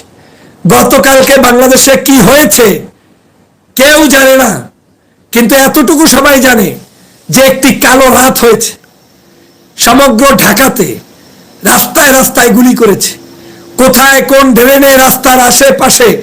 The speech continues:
কয়শো লাশ পড়ে আছে না আছে এর কোনো ইনফরমেশন নাই তো। কেউ কোথাও ছবি তুলে কেউ কোথাও দিয়ে দিতে পারছে না। একটি নারকীয় তাণ্ডব করেছে, একটি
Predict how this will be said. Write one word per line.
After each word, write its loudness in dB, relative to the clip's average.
কয়শো 0
লাশ 0
পড়ে 2
আছে 0
না 2
আছে 0
এর 0
কোনো 2
ইনফরমেশন 0
নাই 2
তো। 0
কেউ 2
কোথাও 2
ছবি 0
তুলে 2
কেউ 2
কোথাও 0
দিয়ে 2
দিতে 0
পারছে -2
না। -2
একটি -2
নারকীয় 2
তাণ্ডব 2
করেছে, 0
একটি 0